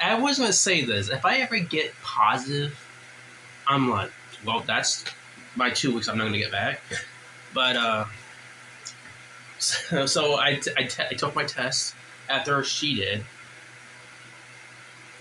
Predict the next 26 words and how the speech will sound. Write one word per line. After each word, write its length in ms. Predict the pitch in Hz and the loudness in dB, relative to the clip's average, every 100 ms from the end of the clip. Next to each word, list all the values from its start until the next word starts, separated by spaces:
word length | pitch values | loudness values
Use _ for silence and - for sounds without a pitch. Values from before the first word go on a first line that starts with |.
| - | 0
and 380 | 143 147 151 139 139 | 2 4 4 4 6
I 160 | 214 285 | 6 6
was 180 | 294 240 | 2 0
hoping 720 | - 185 208 196 170 156 151 143 - - - - - - - - - - | -2 -2 0 2 2 0 -4 -10 -14 -20 -20 -20 -20 -20 -20 -20 -20 -18
for 200 | - - | -12 -4
the, 100 | 139 | -2
for 280 | 135 - 147 | -2 -4 0
the 80 | 127 | 2
good, 200 | 113 - - | 2 -2 -8
okay, 200 | - 135 | -4 -2
for 140 | 139 160 | -2 -2
the 80 | 190 | -2
better. 300 | 330 - - - - - - - - - - | -2 -4 -6 -14 -14 -10 -10 -12 -18 -20 -6
Hoping, 300 | 123 185 190 | 0 2 2
hoping 320 | 131 170 185 | 0 0 2
that 80 | 165 | 0
there's 120 | 147 | 2
just 220 | 180 - | 2 2
one 240 | 147 156 170 | 2 2 2
single 260 | 165 156 | 0 2
line 340 | 151 123 127 151 - - - - | 2 4 2 -2 -8 -20 -16 -8
to 60 | 117 | 0
be 280 | 123 127 127 - | 4 2 0 -4
negative, 480 | 202 160 - - - - - - - - - - | 0 0 -2 -10 -16 -18 -20 -18 -20 -18 -18 0
but 380 | 135 131 127 - - - - | 4 6 4 0 -10 -8 -4
unfortunately, 880 | 202 233 220 - 190 165 170 160 | 0 2 2 2 2 2 2 0